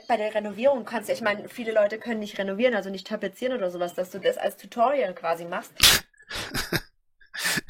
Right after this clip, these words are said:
Speaker 2: Ja, er kann's aber auch nicht, ne?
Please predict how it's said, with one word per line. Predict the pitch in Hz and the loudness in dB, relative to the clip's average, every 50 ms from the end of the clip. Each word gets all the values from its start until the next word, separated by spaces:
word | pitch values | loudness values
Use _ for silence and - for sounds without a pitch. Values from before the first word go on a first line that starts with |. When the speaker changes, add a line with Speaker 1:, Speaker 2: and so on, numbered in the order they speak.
| - - - - | -6 -6 -4 -2
Speaker 2:
Ja, | - - - - - - _ _ _ _ _ _ _ - - - - 196 196 - - 143 - _ _ | -2 -2 -2 -2 -6 -12 _ _ _ _ _ _ _ -2 0 0 2 2 0 -2 -2 -4 -6 _ _
er | - 113 107 | -6 -4 -2
kann's | - - 127 131 120 123 | 2 4 4 4 4 4
aber | 120 113 113 120 147 | 4 4 6 10 10
auch | 202 226 - | 10 10 10
nicht, | 120 104 - - - - - - - - | 6 2 -2 -2 -4 -4 -6 -10 -12 -14
ne? | - - | -14 -14